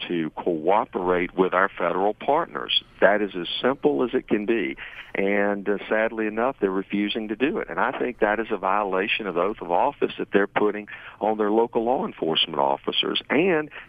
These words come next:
it's putting the citizens at risk as well, uh, with criminal illegal aliens. We're not talking about just individuals that are here that don't, um, uh, that don't have legal status. We're talking about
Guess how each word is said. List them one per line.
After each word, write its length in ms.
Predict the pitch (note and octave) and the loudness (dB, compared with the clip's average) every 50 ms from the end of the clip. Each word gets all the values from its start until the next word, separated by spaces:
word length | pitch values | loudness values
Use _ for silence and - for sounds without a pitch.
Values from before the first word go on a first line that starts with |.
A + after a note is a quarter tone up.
| - | 0
it's 160 | - A2+ A2 - | 0 0 0 0
putting 400 | - - B2 B2 A#2+ B2 A#2+ A2 | -4 0 0 0 0 0 -4 -6
the 80 | G2+ - - | -8 -4 -2
citizens 480 | - A#2 C3 B2 - - A2+ G#2+ G2+ F#2+ | -2 -2 -2 -2 -4 -4 -4 -4 -2 -2
at 140 | G#2 F2+ - | -2 -2 -2
risk 480 | - F2 G2 B2 C#3 C3 A#2+ - - G2 | 0 0 2 2 2 0 -4 -6 -6 -4
as 120 | F2 - | -4 -4
well, 460 | E2+ E2+ G2 A#2+ C3+ C3+ A#2+ A#2 A2+ - - - - - - | -2 -2 -2 0 0 0 -2 -2 -4 -6 -12 -18 -16 -10 -4
uh, 220 | G2+ G2 F#2+ F#2+ F#2+ | -2 2 2 2 2
with 320 | F2+ F2+ G2 G2+ G2 - | 4 4 2 2 2 0
criminal 720 | - - G#2+ - A2+ B2 D3+ D3+ C3+ A2+ G#2 G#2 A#2+ - - | -6 -8 -4 0 2 2 2 2 0 0 0 0 -2 -2 -2
illegal 500 | - G2+ G2+ G#2+ A2 G#2 A2+ A#2 A#2 B2 | 0 2 2 2 2 0 0 0 2 0
aliens. 360 | D3+ F3 D3 F2+ C#2 C#2 - | 0 -2 -4 -6 -4 -2 0
We're 100 | G#2+ A#2+ | 0 2
not 180 | D3+ E3 - - | 2 0 -2 -2
talking 360 | A#2+ C3+ C#3+ D3+ - C#3 C3+ | 0 0 0 0 0 -2 -4
about 300 | A2 G2+ G#2+ G#2 F#2 - | 0 2 2 0 0 0
just 260 | G2 G2+ G2+ F#2+ - - | 0 -2 -2 -2 -4 -6
individuals 680 | G#2+ A#2 A#2 A2 G2 G#2 G#2+ G#2+ - - G2 F#2+ E2+ F#2 | -6 -4 -4 -4 -2 -2 -2 -2 -2 -4 -6 -6 -4 -4
that 120 | F#2+ F2+ | -4 -2
are 80 | F2 F2 | -4 -4
here 420 | E2 G2+ A2 G#2+ G2+ G2 F#2+ F#2 - - - - - - - | -4 -2 -2 0 0 0 0 -2 -6 -10 -18 -18 -14 -6 -4
that 200 | G2 F#2 - - | -4 -4 -4 0
don't, 360 | - G2+ G2+ B2 C#3 C3 A#2+ - - - - | 0 2 2 2 0 -2 -4 -8 -8 -4 -2
um, 400 | F#2 F2+ F2 F2 E2+ E2+ F2 F2 - - - | 0 0 0 0 -2 -6 -14 -14 -12 -8 -4
uh, 180 | F#2 E2+ E2+ E2 | -2 0 0 0
that 180 | D#2+ F#2+ F2+ | 0 -2 -2
don't 200 | - A#2 A#2+ A#2 | 0 0 -2 -2
have 400 | G#2+ - A2 G2+ G2 F#2+ F#2 - | -4 -4 -2 0 2 2 0 -2
legal 300 | G#2+ G#2 G#2 F#2 F2 D#2+ | -4 -4 -4 -4 -2 -2
status. 540 | E2 - - - G2 B2+ D#3+ D3 F2 D#2+ - - | -2 -2 0 0 0 0 0 0 -2 -2 -4 -2
We're 100 | A2 A#2+ | -2 -2
talking 420 | B2+ - - A2 G2+ - - G2+ F#2+ | -2 0 0 0 0 0 -4 -6 -4
about 320 | F2 F2 F2+ F2 F2 - | -2 0 0 0 0 -2